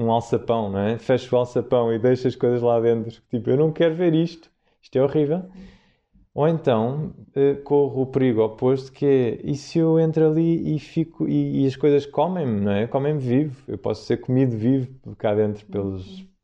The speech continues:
Speaker 1: Por esta coisa toda, né?
Speaker 2: Ou posso fazer uma coisa horrorosa por
Speaker 1: Ou
Speaker 2: causa
Speaker 1: posso fazer
Speaker 2: disso.
Speaker 1: uma coisa horrível por causa disto.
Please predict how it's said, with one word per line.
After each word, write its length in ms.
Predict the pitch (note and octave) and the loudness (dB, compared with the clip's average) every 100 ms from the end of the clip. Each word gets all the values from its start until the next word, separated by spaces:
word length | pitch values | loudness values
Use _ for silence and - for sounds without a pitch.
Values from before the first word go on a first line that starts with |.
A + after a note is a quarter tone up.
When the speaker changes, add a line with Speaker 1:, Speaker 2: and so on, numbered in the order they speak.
| _ | _
Speaker 1:
Por 60 | G#2+ | -12
esta 200 | F#2 G2 | -10 -8
coisa 220 | G2 F#2+ | -6 -6
toda, 300 | F#2 F#2 F2+ | -6 -10 -8
né? 180 | F2+ F#2 | -12 -14
Speaker 2:
Ou 100 | - | -18
posso 240 | - F#3 - | -20 -20 -16
fazer 140 | F#3 | -14
uma 160 | F#3 F3+ | -14 -14
coisa 220 | F#3 F#3 | -16 -18
horrorosa 480 | F3+ F3+ F#3 F3+ F3+ | -18 -16 -16 -16 -14
por 100 | - | -8
Speaker 1:
Ou 80 | G2 | -8
Speaker 2:
causa 120 | F#2 | -6
Speaker 1:
posso 200 | G2+ F#2+ F2+ | -6 -6 -6
fazer 60 | F#2+ | -8
Speaker 2:
disso. 60 | F#2+ | -6
Speaker 1:
uma 60 | |
coisa 180 | F#2+ F#2+ | -4 -4
horrível 400 | G2 F#2+ F#2+ F#2 | -4 -4 -6 -8
por 120 | F#2 | -10
causa 260 | - F#2+ F#2 | -14 -10 -10
disto. 180 | F#2 | -12